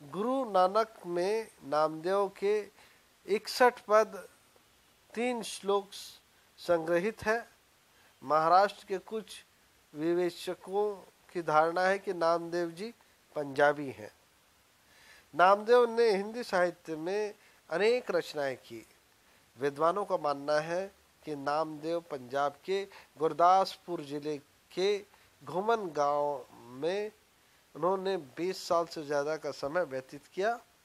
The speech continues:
इसी कारण से नामदेव को सिख समुदाय के लोग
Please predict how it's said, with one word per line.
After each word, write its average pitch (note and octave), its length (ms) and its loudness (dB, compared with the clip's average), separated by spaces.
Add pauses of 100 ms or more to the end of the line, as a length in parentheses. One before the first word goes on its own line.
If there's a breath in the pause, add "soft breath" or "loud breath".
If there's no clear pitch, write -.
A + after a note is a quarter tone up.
(880 soft breath)
इसी G#3+ 280 -2
कारण G3+ 280 8
से G#3+ 200 0
नामदेव D#3+ 460 2
को F#3+ 180 -8
सिख - 400 -10
समुदाय D3+ 560 0
के C#3+ 180 -8
लोग F3+ 340 -4